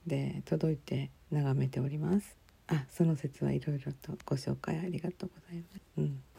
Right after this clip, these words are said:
Amazonではね、私、なんかその、うん、うん、うんと、手続き？えっと、お買い物を続ける手続きをしてる間にね、なんか売れちゃったみたいで悲しかった。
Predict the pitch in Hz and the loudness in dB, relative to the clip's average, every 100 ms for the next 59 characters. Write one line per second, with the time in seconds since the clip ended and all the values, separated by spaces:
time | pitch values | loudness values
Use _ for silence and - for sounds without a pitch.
0 | - - - - - - 185 233 311 311 | -20 -20 -20 -20 -4 4 6 6 4 4
1 | 233 - 156 139 131 127 127 135 139 131 | 4 6 4 4 2 0 0 0 0 0
2 | 117 139 135 - - - - - - - | 0 0 -2 -4 -12 -20 -20 -20 -20 -20
3 | _ - 165 160 - 147 - - - - | _ -2 0 2 2 -2 -2 -8 -20 -20
4 | - - 240 262 254 - - - - - | -4 6 6 6 0 -14 -20 -20 -20 -18
5 | - 175 - 180 175 165 - - 220 196 | 2 4 6 6 6 4 -2 8 10 12
6 | 220 196 208 190 - 185 180 - - 175 | 12 12 10 8 10 8 6 -8 4 6
7 | - 233 156 - 190 - - - - - | 8 6 6 2 0 -4 -20 -20 -20 -8
8 | - 180 - - - - 175 202 202 196 | -6 -4 -6 -8 -6 -2 2 6 8 8
9 | 196 190 185 175 - 175 180 180 175 185 | 8 8 6 4 0 0 4 6 6 6
10 | 180 - 175 - 127 - 156 156 147 143 | 4 6 4 4 0 2 2 4 2 -2
11 | 139 139 131 - 349 349 180 151 - - | 0 0 -2 6 6 8 6 4 0 -14
12 | - - 190 226 302 - 269 247 196 160 | 0 8 8 8 4 2 4 6 6 6
13 | 151 143 - - - 180 180 - - - | 4 0 -4 -2 6 8 6 4 2 4
14 | - - - | 4 2 4